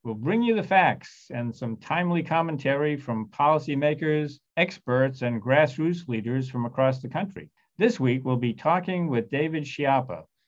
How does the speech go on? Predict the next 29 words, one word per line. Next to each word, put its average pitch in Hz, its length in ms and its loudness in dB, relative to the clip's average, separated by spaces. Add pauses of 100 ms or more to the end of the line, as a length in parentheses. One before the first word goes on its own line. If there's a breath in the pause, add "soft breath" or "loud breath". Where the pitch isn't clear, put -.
(280)
a 90 60 -12
partner 170 600 2
with 120 220 -4
the 113 60 -10
Duberstein 120 680 -2
Group, 117 280 -6
which 127 180 -6
is 110 160 -6
an 110 180 -4
independent 131 600 -2
bipartisan 123 920 0
analysis 123 760 -2
group 160 300 0
in 120 120 -2
Washington, 131 580 0
D 117 240 -2
C. 117 400 -4 (380 soft breath)
David 147 380 2
is 127 160 0
a 117 80 -4
veteran 135 640 2
with 127 340 -2
the 117 460 -2
United 127 480 0
States 120 420 -4
Senate 127 440 -2
staff 151 420 0 (140)
and, 127 500 0
uh, 120 400 2